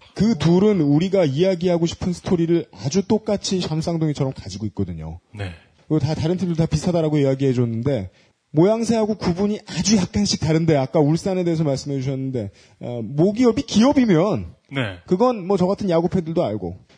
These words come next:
Speaker 1: 비슷한 건 다 많이 봅니다. 서포터들이 무섭다고 이야기를 해주셨는데, 어, 저 뭐 뉴욕 닉스 팬으로서 이 시민들 그지 같아가지고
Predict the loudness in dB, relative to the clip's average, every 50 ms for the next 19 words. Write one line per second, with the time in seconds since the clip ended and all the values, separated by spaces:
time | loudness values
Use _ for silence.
0 | -12 -8 -6 -4 -2 0 0 0 0 0 0 0 0 0 0 0 0 0 0 0
1 | 0 0 -2 -2 -2 -2 0 0 0 0 0 0 0 -2 -2 -2 0 0 0 0
2 | 0 0 0 0 0 0 0 0 0 0 2 2 2 0 0 -2 -2 -4 -4 -6
3 | -6 -8 -10 _ _ _ _ _ -12 -10 -8 -8 -6 -2 -2 -2 0 2 0 2
4 | 2 2 2 2 0 -2 -4 -6 -6 -4 -2 -2 -2 -4 -6 -8 -8 -6 -4 -4
5 | -4 -4 -4 -2 -2 -2 -2 -2 -2 -2 0 0 0 2 0 0 0 0 0 0
6 | 0 0 -2 -2 -4